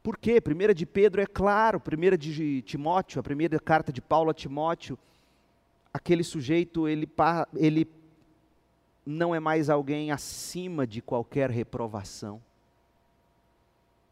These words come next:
Sim, há restauração para o pecador, há, há maneiras de se refazer alguém.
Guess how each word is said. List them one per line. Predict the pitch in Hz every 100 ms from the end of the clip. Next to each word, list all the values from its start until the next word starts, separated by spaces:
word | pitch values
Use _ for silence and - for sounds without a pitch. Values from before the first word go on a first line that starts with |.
| _ _ _ _ _ _ _
Sim, | - - 220 247
há | 185 233
restauração | 214 - 214 202 170 - - 202 208
para | 165
o | 147
pecador, | 170 165 160 123 123 156 156 131
há, | 143 147 185
há |
maneiras | 214 190 170 190 202 185
de | 147 170
se | - 185
refazer | 156 196 214 190 170 147 190
alguém. | 170 135 113 131 170 165